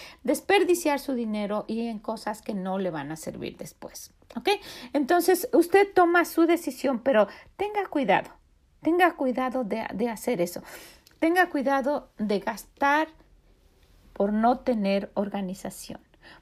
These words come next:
Porque muchas veces gastamos solamente porque lo vemos y no por algo que haya sido organizado. ¿OK? Entonces, también otra cosa, tenga mucho cuidado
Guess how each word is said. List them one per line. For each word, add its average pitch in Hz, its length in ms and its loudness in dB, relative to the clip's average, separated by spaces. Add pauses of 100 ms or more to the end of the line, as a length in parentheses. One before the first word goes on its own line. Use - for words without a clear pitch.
Porque 214 260 -2
muchas 294 440 0
veces 294 600 -4
gastamos 262 720 -4
solamente 233 880 -6 (1160)
porque 254 260 2
lo 214 120 2
vemos - 520 -4 (160)
y - 80 -6
no 262 220 0
por 285 180 -4
algo 247 340 -6
que - 100 -8
haya 220 220 -8
sido 202 440 -10
organizado. 185 800 -12 (340)
¿OK? 220 120 -6 (420)
Entonces, 330 440 2 (200)
también 370 400 4
otra 370 220 2
cosa, 254 420 -4
tenga 339 280 4
mucho 392 400 -2
cuidado 262 680 0